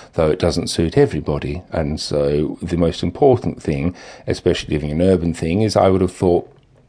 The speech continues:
from just under a carat to about three carats is very nice to wear easily and every day. Other people find five carats easy to wear for their engagement ring. Um, uh,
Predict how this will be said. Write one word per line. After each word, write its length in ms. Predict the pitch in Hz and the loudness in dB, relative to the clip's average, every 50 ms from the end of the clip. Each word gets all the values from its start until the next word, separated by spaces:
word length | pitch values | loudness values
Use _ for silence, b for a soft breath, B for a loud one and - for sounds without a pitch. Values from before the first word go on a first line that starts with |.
| - - - | -20 -20 -12
from 180 | - - 87 | -4 -2 0
just 200 | 82 87 85 - | 2 2 0 2
under 240 | 95 92 95 98 101 | 2 4 4 6 4
a 60 | 101 | 4
carat 380 | 98 - - 117 123 131 127 123 | 2 2 2 4 4 4 2 2
to 100 | - 98 | 0 0
about 260 | 92 90 90 - - | 2 4 2 2 2
three 220 | - - 127 127 123 | 2 4 4 4 4
carats 420 | 123 - 87 82 76 - - - | 2 0 0 0 0 0 -2 -6
is 80 | 90 87 | -8 -4
very 240 | - - 90 90 | -2 -2 -2 0
nice 300 | 85 85 80 80 78 - | -2 -2 -4 -6 -8 -10
to 120 | - - 76 | -12 -10 -8
wear 140 | 71 73 - - | -8 -6 -6 -2
easily 480 | 90 87 87 76 82 85 90 101 95 | -2 -2 -2 -2 -2 -2 -2 0 -2
and 120 | 87 82 62 | -2 -4 -4
every 240 | 65 78 71 78 76 | -6 -4 -4 -4 -4
day. 340 | 65 73 69 65 65 71 - B B B B B B B B B B B | -4 -4 -4 -4 -6 -6 -10 B B B B B B B B B B B
Other 220 | 117 123 120 131 | 2 4 4 4
people 320 | 127 - 113 104 95 104 | 4 4 2 2 2 0
find 400 | 92 - 90 85 85 85 82 - | 0 0 0 2 2 0 0 -2
five 280 | - 104 101 110 113 107 | 0 2 4 4 4 2
carats 380 | - 120 110 110 110 - - - - | 4 4 4 4 4 2 -2 -8 -4
easy 320 | 92 92 101 92 98 104 | -2 -2 -2 0 -2 -4
to 120 | 95 104 107 | -4 -4 -2
wear 280 | - 98 98 104 107 | 0 2 4 4 2
for 480 | 104 - - - 82 80 80 80 - - - | 2 0 -2 -2 0 0 0 -2 -6 -8 -6
their 160 | - 82 80 | -6 -4 -4
engagement 480 | 85 85 87 90 90 90 - - - - | -2 -2 0 0 0 0 -2 -4 -4 -2
ring. 220 | 90 90 92 104 b b b b b b b b b b - | -2 0 -2 -2 b b b b b b b b b b -2
Um, 180 | 80 80 78 - | -2 -2 0 0
uh, 240 | 80 80 78 78 | 0 0 0 0